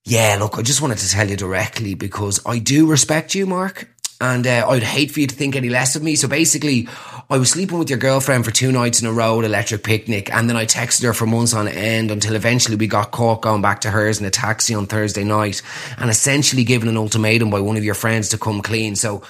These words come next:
I just wanted to get it out in the open and clear the air with you. Um, I hope we can move forward now and you won't really look at me any differently.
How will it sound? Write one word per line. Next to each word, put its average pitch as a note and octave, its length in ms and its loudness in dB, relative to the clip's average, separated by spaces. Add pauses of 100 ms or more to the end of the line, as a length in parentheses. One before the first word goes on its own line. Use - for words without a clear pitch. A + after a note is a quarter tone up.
(400)
I D3+ 140 6
just D3 320 4
wanted D3 180 4
to B2 80 2
get C3+ 140 4
it A#2+ 80 2
out B2+ 120 4
in A2 100 -2
the A2 140 2
open A#2 280 0
and G#2 100 -4
clear A2 220 -4
the G#2 180 -2
air G#2 200 0
with G2 160 -6
you. F2+ 260 -8 (540)
Um, G2 560 -4
I F#2+ 140 -4
hope B2 360 0
we C3 80 2
can A#2+ 140 0
move A#2+ 180 2
forward C3+ 580 2
now E3 440 2 (160)
and C#3 200 2
you C#3+ 120 2
won't C#3+ 260 2
really C#3 220 0
look C#3+ 180 0
at D3+ 60 -2
me D3+ 100 0
any D3+ 140 0
differently. F3+ 640 -4